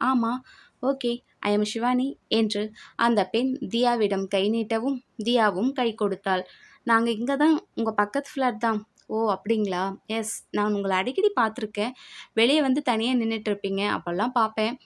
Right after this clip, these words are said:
நானும் பேசலாம் பேசலாம்னு ட்ரை பண்ணி இப்போ தான் அதுக்கு நேரம் வந்திருக்கு."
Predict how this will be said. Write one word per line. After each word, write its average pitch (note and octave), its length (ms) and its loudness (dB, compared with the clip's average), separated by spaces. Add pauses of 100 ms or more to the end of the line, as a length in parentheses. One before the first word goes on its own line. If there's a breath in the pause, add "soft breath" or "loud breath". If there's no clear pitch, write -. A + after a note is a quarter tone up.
(300 soft breath)
நானும் G3 280 -2
பேசலாம் A#3+ 440 -2
பேசலாம்னு B3 440 -2
ட்ரை A3 240 -2
பண்ணி A3 280 0 (160)
இப்போ A#3 300 -2
தான் B3+ 180 2
அதுக்கு A#3 240 -2
நேரம் G#3 320 0
வந்திருக்கு." G3 400 -4